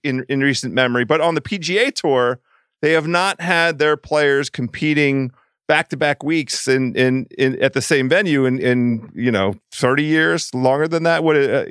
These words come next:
how-, however long it's been. Um,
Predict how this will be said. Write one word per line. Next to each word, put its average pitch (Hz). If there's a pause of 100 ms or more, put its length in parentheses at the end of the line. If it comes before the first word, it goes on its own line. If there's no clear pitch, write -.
how-, 143
however 156
long 143
it's 123
been. 143 (520)
Um, 160